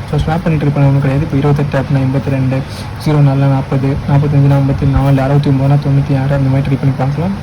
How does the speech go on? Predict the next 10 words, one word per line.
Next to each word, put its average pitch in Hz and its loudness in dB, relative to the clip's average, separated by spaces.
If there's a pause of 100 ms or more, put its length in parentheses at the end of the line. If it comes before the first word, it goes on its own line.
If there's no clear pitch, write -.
(1000)
So, - -12
உங்களுக்கு 175 2
கெஸ்ஸிங் 175 2
எப்படி 147 4
மேட்ச் 139 0
ஆகுதோ 143 2
அந்த 170 0
மாதிரி 147 4
நீங்க 139 4
வந்து 151 0